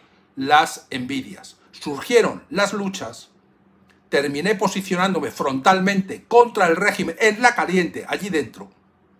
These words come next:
No lamí ninguna bota, me echaron y dije,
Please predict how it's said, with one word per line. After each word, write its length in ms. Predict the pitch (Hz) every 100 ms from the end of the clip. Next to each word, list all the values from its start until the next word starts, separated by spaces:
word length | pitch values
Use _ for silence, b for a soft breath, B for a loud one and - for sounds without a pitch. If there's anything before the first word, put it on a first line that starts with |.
| _ b b b b b b b b _
No 180 | 151 190
lamí 240 | 226 214 202
ninguna 400 | 147 147 196 175
bota, 380 | 160 - - - _ _ _ _ _ _ _ _
me 200 | 135 135
echaron 520 | 123 - 202 139 - - _ _ _ _ -
y 100 | 170
dije, 460 | 160 - - 143